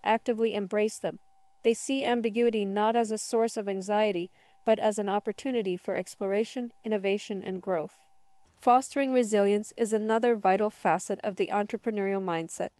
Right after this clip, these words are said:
It's the ability to bounce back from setbacks, to weather storms, and emerge stronger on the other side. Resilience isn't just a passive quality, it's a proactive one.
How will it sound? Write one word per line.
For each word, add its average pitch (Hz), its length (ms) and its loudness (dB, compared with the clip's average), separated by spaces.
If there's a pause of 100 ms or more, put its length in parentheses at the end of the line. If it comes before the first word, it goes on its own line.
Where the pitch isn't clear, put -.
(380)
It's - 180 -2
the 277 160 0
ability 240 480 4
to 240 160 -2
bounce 220 360 2
back 214 340 2
from 214 180 -4
setbacks, 214 680 -2
to 247 100 -4
weather 220 320 4
storms, 185 480 -2
and 202 160 -6
emerge 202 400 0
stronger 196 560 0
on 190 140 -2
the 185 100 -4
other 185 200 -2
side. 156 420 -4 (400)
Resilience 240 600 2
isn't 247 300 -2
just 220 220 -2
a 214 40 -4
passive 208 520 -4
quality, 180 500 0 (240)
it's 240 160 0
a 277 60 2
proactive 208 580 0
one. 165 280 -4